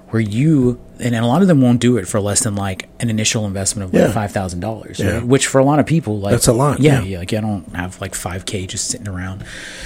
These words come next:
Speaker 1: like, "Hey, invest me <laughs> in something."
Speaker 2: Yeah.
Speaker 1: So, um,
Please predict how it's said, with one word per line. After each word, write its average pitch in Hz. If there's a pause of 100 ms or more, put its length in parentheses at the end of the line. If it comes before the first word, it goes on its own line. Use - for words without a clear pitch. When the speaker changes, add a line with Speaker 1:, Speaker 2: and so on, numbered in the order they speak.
(500)
Speaker 1:
like, 101
"Hey, 135
invest 117
me 95
<laughs> -
in 110
something." -
Speaker 2:
Yeah. 110
Speaker 1:
So, 135 (380)
um, 120